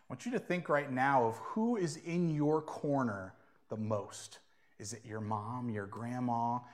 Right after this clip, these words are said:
Is it your kid? Is it your best friend? Bless you. Is there somebody who you could say, like, "That's that person who is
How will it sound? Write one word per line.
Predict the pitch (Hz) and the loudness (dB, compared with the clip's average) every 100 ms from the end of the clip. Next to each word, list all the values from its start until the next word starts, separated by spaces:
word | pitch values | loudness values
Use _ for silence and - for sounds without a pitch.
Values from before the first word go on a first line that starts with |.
| - | -18
Is | 107 | -16
it | 113 | -14
your | 110 | -14
kid? | - - 151 151 147 151 - - - | -12 -2 2 6 6 4 -4 -10 -4
Is | - 135 | -2 -2
it | |
your | 113 | -2
best | 113 139 - | 2 0 0
friend? | - 135 139 135 | -2 0 0 -2
Bless | 120 127 - 131 | -2 -4 -4 -4
you. | 131 135 - - - - _ _ _ _ _ _ - | -4 -6 -10 -20 -20 -20 _ _ _ _ _ _ -14
Is | 123 | -4
there | 156 143 | -2 -2
somebody | - 220 254 233 160 | 2 4 8 6 6
who | 190 | 4
you | 180 202 | 6 4
could | 196 | 2
say, | - 170 147 | 2 4 6
like, | 127 - | 4 2
"That's | 175 214 | -2 0
that | 202 170 | 0 2
person | - 147 - 117 - - | 2 0 0 -4 -6 -2
who | 165 143 | 4 8
is | 135 131 | 8 6